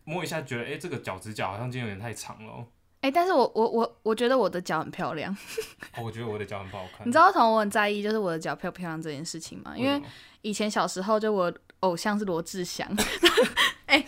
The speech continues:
Speaker 2: 笑什么笑？你很没礼貌。<laughs> 然后呢，
Speaker 1: 好。
Speaker 2: 罗志祥之前有一个，有一个择偶标准，就我以前看那个《叉叉百分百》的时候，
Speaker 1: 嗯。
Speaker 2: 然后他就有一个择偶标准。
Speaker 1: 娱乐百分之五十。
Speaker 2: <laughs> 对，对，对，就他有一个标准是脚趾，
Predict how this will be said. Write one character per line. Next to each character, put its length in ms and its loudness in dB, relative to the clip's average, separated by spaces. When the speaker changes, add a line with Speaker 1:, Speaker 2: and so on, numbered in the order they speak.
Speaker 2:
笑 160 12
什 80 8
么 100 8
笑？ 200 10
你 80 4
很 100 10
没 140 8
礼 100 6
貌。 220 8
<laughs> 880 2
然 120 6
后 100 10
呢， 300 8
Speaker 1:
好。 100 -10
Speaker 2:
罗 160 6
志 80 4
祥 180 6
之 120 2
前 100 4
有 160 4
一 140 2
个， 160 -2
有 180 6
一 40 6
个 60 4
择 240 4
偶 120 6
标 200 4
准， 160 -2
就 140 6
我 80 6
以 80 2
前 160 -2
看 160 0
那 80 0
个 320 0
《叉 180 6
叉 220 2
百 160 2
分 240 -2
百》 180 0
的 80 -6
时 200 -10
候， 180 -2
Speaker 1:
嗯。 400 -6
Speaker 2:
然 160 6
后 100 8
他 140 4
就 140 2
有 40 4
一 80 0
个 80 0
择 220 2
偶 120 4
标 220 4
准。 140 -4
Speaker 1:
娱 20 -10
乐 40 -12
百 0 -
分 0 -
之 0 -
五 40 -14
十。 200 -14
Speaker 2:
<laughs> 240 0
对， 100 8
对， 160 4
对， 200 4
就 120 4
他 100 8
有 60 8
一 40 4
个 120 4
标 200 4
准 280 2
是 280 2
脚 220 4
趾， 180 -8